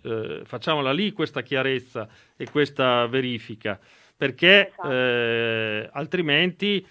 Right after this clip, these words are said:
Speaker 1: eh, le ragioni fondanti per le quali, eh, dalle quali ripartire, eh, a partire dalla, eh, piattaforma che vinse con un milione e duecentomila,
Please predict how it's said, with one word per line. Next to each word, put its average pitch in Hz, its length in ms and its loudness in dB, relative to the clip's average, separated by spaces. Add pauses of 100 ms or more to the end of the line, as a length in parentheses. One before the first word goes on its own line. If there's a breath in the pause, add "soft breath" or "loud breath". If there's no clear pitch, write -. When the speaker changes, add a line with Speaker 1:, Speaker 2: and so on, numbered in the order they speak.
(360 soft breath)
Speaker 1:
eh, 123 280 4
le 160 220 4
ragioni 165 420 4
fondanti 147 760 4
per 120 160 -4
le 117 100 -8
quali, 160 560 4 (580 soft breath)
eh, 127 400 2
dalle 147 240 4
quali 170 240 6
ripartire, 151 920 2
eh, 127 180 -8
a 139 120 -6
partire 147 520 2
dalla, 139 560 4 (380 soft breath)
eh, 104 1080 -2
piattaforma 139 1120 2
che 120 160 -8
vinse 131 960 -2
con 135 140 -10
un 123 60 -8
milione 147 360 -4
e - 20 -2
duecentomila, 156 1080 -2